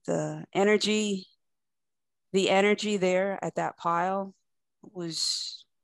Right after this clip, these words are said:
I, I can't even describe that feeling. Um, the, how quiet it was, how everyone was working,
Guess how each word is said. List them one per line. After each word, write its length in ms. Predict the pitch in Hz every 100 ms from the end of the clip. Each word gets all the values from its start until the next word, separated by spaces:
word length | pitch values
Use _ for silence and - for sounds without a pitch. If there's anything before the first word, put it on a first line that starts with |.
| _ _ _ _ _ _ -
I, 140 | 170 -
I 120 | 165
can't 260 | - 175 175
even 160 | 170
describe 540 | 160 - 170 160 160 160 _ _ _ _ _ _ _ -
that 180 | 165 -
feeling. 680 | - 175 165 156 160 156 - _ _
Um, 320 | 160 156 156 156 _ _ _ _ _ _ _ _ _ _ _ _ _ _ _ -
the, 220 | - - _ _ _ _ _ _ _ _ _
how 140 | - 175
quiet 480 | - 180 170 165
it 120 | 160 -
was, 420 | 170 151 151 -
how 120 | 170
everyone 380 | 165 160 165 165
was 140 | 160 175
working, 500 | 165 - 175 170